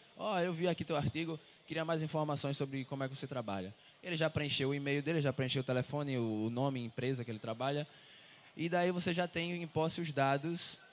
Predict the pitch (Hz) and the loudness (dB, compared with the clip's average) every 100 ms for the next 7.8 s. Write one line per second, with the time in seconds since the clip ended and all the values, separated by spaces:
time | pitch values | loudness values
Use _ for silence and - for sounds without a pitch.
0 | - 120 120 120 131 143 143 160 127 110 | -20 -2 0 2 0 0 0 4 4 4
1 | 101 - - - - - - - - 117 | 0 -8 -20 -20 -20 -20 -20 -20 -8 -2
2 | 113 113 139 139 120 127 117 120 113 107 | 2 2 2 0 -2 0 0 0 0 -2
3 | 104 113 113 113 123 147 151 180 202 - | -2 -4 -2 -4 -2 0 0 -2 -4 -12
4 | - - - - - - - 165 165 185 | -20 -20 -20 -20 -20 -20 -10 -4 0 2
5 | - 175 175 175 165 156 160 160 160 151 | 2 0 2 2 4 4 2 0 -2 -2
6 | 156 156 156 180 190 175 160 156 156 147 | -4 -6 -6 -6 -6 -2 2 4 4 2
7 | - - - 165 147 139 147 123 | 0 -2 -6 -2 0 2 2 -2